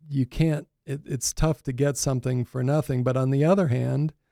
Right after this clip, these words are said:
the other side of that, that I'm just amazed about, is that we, if we have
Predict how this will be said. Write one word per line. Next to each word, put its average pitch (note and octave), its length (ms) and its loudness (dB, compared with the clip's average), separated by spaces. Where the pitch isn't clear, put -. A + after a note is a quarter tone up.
the C#3 500 0
other D#3+ 200 4
side F3+ 380 2
of A#2+ 100 0
that, C3 300 -2
that B2+ 120 -4
I'm C3 300 -2
just C3 320 -2
amazed C#3 560 2
about, C3 380 -4
is A#2+ 180 -4
that B2+ 180 -2
we, D3+ 680 2
if - 200 -6
we D#3+ 100 0
have F3 280 0